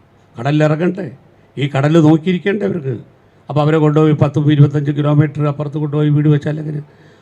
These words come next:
അതുകൊണ്ട് വളരെ ബുദ്ധിമുട്ടി കേന്ദ്രത്തിൻ്റെ അനുമതിയൊക്കെ വാങ്ങി, വാങ്ങി, വാങ്ങിയാണ് ഞങ്ങൾ ഈ വീടുകളെല്ലാം ഒന്ന് വെച്ച് കൊടുത്തത്. ഞാനതൊന്ന് ഓർമ്മിപ്പിച്ചു എന്ന് മാത്രം. ഇതെൻ്റെ പട്ടയത്തിൻ്റെ പ്രശ്നം.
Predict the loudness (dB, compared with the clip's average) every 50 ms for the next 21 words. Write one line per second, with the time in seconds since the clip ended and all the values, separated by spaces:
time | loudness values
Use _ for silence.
0 | _ _ 0 0 2 2 2 2 2 2 0 0 0 0 0 2 2 2 0 0
1 | -2 -2 -2 -2 -2 -2 -4 -4 -4 -2 -2 0 0 0 0 0 0 -2 -2 0
2 | 0 0 0 0 0 0 0 0 0 0 0 0 0 0 0 0 0 0 0 -2
3 | -2 -4 -6 -10 -18 -20 -20 -20 _ _ _ -4 -2 -2 0 2 2 4 4 4
4 | 4 2 2 2 0 0 0 0 0 0 0 0 0 0 -2 0 2 2 2 0
5 | -2 -8 -10 -10 -12 -16 _ _ _ _ _ _ _ -4 -2 0 2 2 2 4
6 | 4 4 4 4 2 2 0 0 0 0 0 0 0 -2 -2 -2 -4 -8 -12 -12
7 | -14 -16 _ _ _ _ _ _ -4 -2 0 0 0 0 0 0 0 2 0 0
8 | 2 0 0 2 2 2 2 2 0 -2 -6 -10 -12